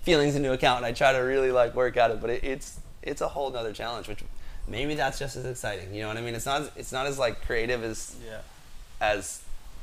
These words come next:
Speaker 1: glassing a surfboard, but in some ways, the creativity of that, I think it's, like, it can come easy to me sometimes. Not
Speaker 2: The,
Speaker 1: easy, but
Speaker 2: the
Speaker 1: it's
Speaker 2: import-,
Speaker 1: easier.
Speaker 2: and the important thing is not, like, because it's hard, stop trying.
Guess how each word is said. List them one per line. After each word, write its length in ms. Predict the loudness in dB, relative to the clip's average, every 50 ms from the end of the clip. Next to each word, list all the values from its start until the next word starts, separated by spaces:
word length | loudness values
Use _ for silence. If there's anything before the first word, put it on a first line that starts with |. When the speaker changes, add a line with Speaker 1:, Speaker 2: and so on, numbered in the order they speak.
| -12 -14 -14 -14 -14 -10 -2
Speaker 1:
glassing 380 | 2 4 4 4 4 0 -2 -6
a 40 | -4
surfboard, 500 | -4 -4 -4 -4 -4 -2 0 0 0 0
but 140 | -2 -4 -4 -10 -10 -10 -8 -8 -8 -8 -10 -10 -8
in 100 | -6 -6
some 260 | -4 0 0 0 0
ways, 440 | 0 0 0 0 -2 -2 -6 -8 -10 -12 -14 -14 -14 -12 -12 -12 -10 -10
the 60 | -8
creativity 540 | -4 -2 -2 -2 -2 -2 -2 -2 0 0 -2
of 100 | -2 -2
that, 140 | -2 -2 -2
I 60 | -2
think 200 | -4 -6 -8 -8 -10 -12 -14 -14
it's, 200 | -12 -10 -8 -6
like, 140 | -6 -6 -8 -10 -14 -14 -16 -16 -14 -14 -14 -12 -12 -12
it 80 | -12 -10
can 140 | -10 -6
come 200 | -4 -4 -2 -2
easy 220 | -2 -4 -4 -6 -6
to 60 | -6
me 120 | -6 -8
sometimes. 400 | -8 -10 -10 -10 -10 -10 -10 -6
Not 140 | -4 -2 0
Speaker 2:
The, 80 | 2 2
Speaker 1:
easy, 220 | 4 4 2 2
but 100 | 2 4 4
Speaker 2:
the 100 | 4 4
Speaker 1:
it's 100 | 4 4
Speaker 2:
import-, 280 | 2 2 4 4 4 2
Speaker 1:
easier. 100 | 2 0
Speaker 2:
and 160 | -2 -2 0
the 80 | -2 -2
important 440 | -2 -2 -6 -8 -6 -4 -6 -6 -4
thing 140 | -6 -6 -6
is 140 | -6 -8 -6
not, 240 | -4 -4 -4 0
like, 300 | 2 0 2 0 -2 -6
because 280 | -10 -8 -6 -6 -6 -6
it's 140 | -8 -10 -8 -4
hard, 320 | 0 2 2 2 2 -2 -6 -18 -20 -18 -16 -16 -16 -14 -16 -18 -16
stop 600 | -16 -14 -14 -14 -12 -6 0 2 2 2 2 0 -2
trying. 440 | 0 0 0 0 0 -4 -8 -10